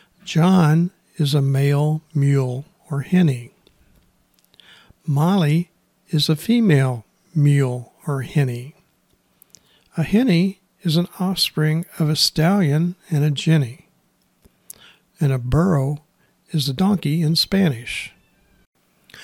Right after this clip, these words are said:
The parents of a mule are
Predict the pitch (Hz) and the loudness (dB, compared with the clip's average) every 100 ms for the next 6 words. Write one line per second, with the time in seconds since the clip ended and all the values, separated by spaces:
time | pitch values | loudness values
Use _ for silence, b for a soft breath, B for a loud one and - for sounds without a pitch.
0 | B B _ - 139 165 226 220 170 147 | B B _ 0 4 6 6 4 2 2
1 | 143 156 151 170 190 - - - 156 147 | 4 6 6 4 0 -4 -18 -2 0 0
2 | 247 | -2